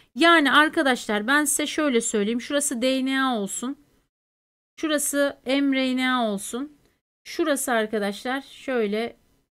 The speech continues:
iki başlıklı olacak. Şurası ribozom olsun. Şunlar sitoplazmanın içerisinde bulunan amino asitler olsun. Şu da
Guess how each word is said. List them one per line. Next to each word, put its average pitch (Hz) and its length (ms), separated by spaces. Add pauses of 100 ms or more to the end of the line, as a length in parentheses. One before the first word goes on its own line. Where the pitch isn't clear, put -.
(500)
iki 240 260
başlıklı 208 480
olacak. 196 380
Şurası 262 640 (640)
ribozom 233 640
olsun. 202 460 (1300)
Şunlar 294 420 (200)
sitoplazmanın 262 920
içerisinde 269 640
bulunan 247 520
amino 240 340
asitler 240 460
olsun. 262 460 (920)
Şu - 340
da 285 300